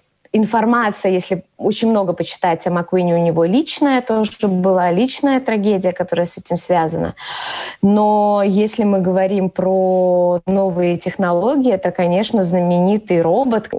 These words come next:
когда крутилась модель, и робот её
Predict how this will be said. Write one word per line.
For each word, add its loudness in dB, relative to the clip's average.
когда 0
крутилась -2
модель, 2
и 2
робот 0
её 0